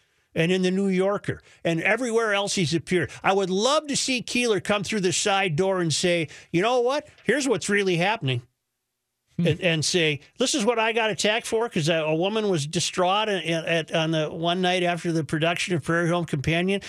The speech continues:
Speaker 1: and I patted her on the back, and this is what it, this is what it results in."
Speaker 2: He's
Speaker 1: I'd love
Speaker 2: probably
Speaker 1: to see that.
Speaker 2: he's probably capable of doing that.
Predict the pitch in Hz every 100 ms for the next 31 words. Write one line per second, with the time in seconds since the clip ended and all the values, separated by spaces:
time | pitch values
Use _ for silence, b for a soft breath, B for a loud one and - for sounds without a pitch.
0 | B - 151 139 160 170 190 175 175 170
1 | 156 117 131 175 - - _ _ _ -
2 | 143 170 - 208 170 202 196 147 190 240
3 | 170 190 196 170 165 147 165 196 - 226
4 | 170 139 - 170 160 - 180 - 233 233
5 | 151 - - - 147 185 180 160 - 151
6 | 131 135 127 131 127 180 92 90